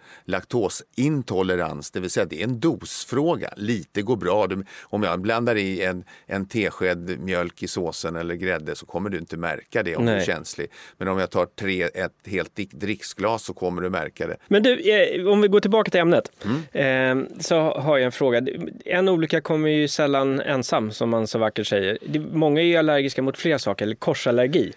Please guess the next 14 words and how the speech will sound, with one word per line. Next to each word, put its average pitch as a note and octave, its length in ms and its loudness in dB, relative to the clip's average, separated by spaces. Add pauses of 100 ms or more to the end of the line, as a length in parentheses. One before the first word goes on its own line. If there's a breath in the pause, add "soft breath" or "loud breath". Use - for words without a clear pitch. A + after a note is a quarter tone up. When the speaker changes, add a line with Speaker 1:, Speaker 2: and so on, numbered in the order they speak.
Speaker 1:
Ja. F#3 320 4
Speaker 2:
Hur G3 140 4
funkar F3 340 4
det? D3+ 180 2 (460 loud breath)
Speaker 1:
Korsallergi D3+ 680 4
fungerar C#3 400 2
så A#2+ 160 0
att, A2 320 0
eh, A2 160 2
kroppen A#2+ 680 -2
egentligen A2+ 500 -2
tar, F#2+ 360 2
gör G2+ 280 0
fel. F2 520 -4